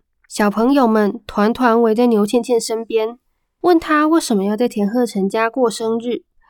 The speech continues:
而牛倩倩也很想问他们为什么不行。“我知道。”黄家阳猛拍一下自己的小平头。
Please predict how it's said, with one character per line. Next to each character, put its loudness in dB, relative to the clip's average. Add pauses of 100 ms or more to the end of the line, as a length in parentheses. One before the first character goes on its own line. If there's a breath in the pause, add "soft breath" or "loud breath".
(200 soft breath)
而 2
牛 4
倩 0
倩 0
也 0
很 2
想 -2
问 2
他 -8
们 -2 (160)
为 2
什 -4
么 -2
不 -2
行。 -6 (680)
“我 -4
知 -2
道。” 2 (300)
黄 0
家 2
阳 0 (100)
猛 0
拍 0
一 4
下 0
自 -4
己 -4
的 0
小 -8
平 -10
头。 -8